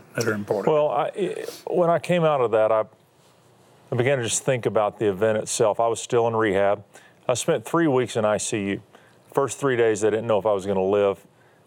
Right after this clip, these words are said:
Speaker 2: Uh, I had, I had breathed in so much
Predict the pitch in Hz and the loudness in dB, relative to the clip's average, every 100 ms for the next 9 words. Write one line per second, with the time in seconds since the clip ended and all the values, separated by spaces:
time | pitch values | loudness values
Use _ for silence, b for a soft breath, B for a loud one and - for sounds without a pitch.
0 | _ 98 98 101 - 135 123 104 - - | _ -2 -2 -2 -2 0 0 -2 -6 -2
1 | 127 117 98 117 120 101 113 104 90 - | 0 -2 -2 -2 -2 -2 0 0 -2 -4
2 | - 127 123 113 107 - - | 0 0 0 0 -2 -6 -14